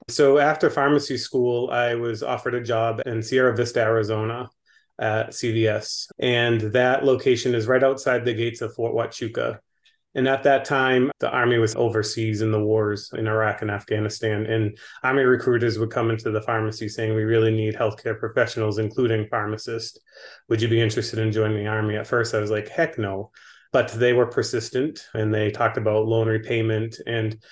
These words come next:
really, Laura, I did want to join the Army at a young age. I just didn't know that I could combine my desire to join the Army with my profession being a pharmacist. And so again, as the universe collided,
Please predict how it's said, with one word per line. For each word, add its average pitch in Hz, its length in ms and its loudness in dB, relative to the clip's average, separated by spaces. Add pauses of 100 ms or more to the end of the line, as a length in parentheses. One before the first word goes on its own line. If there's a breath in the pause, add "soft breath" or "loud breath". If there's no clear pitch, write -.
(340 loud breath)
really, 175 280 4
Laura, 135 500 6
I 131 140 2
did 143 260 0
want 135 240 2
to 113 220 -4 (120)
join 120 540 -2 (140)
the 123 60 -6
Army 117 640 -2
at 123 140 -4
a 120 40 0
young 120 280 0
age. 117 400 -4
I 131 80 0
just 135 200 -2
didn't 131 260 0
know 123 240 0
that 113 180 -2
I 113 80 -2
could 110 400 -6
combine 117 420 2
my 110 420 -2 (280 loud breath)
desire 135 400 6
to 135 180 -2
join 120 340 -2
the 113 120 -2
Army 110 480 -2
with 110 520 -2
my 107 140 -6
profession 110 840 -4
being 110 180 -4
a 101 60 -8
pharmacist. 107 760 -8 (540 loud breath)
And 113 160 -2
so 117 240 0
again, 120 560 -2
as 113 180 -6
the 117 80 -2
universe 117 560 0
collided, 117 760 0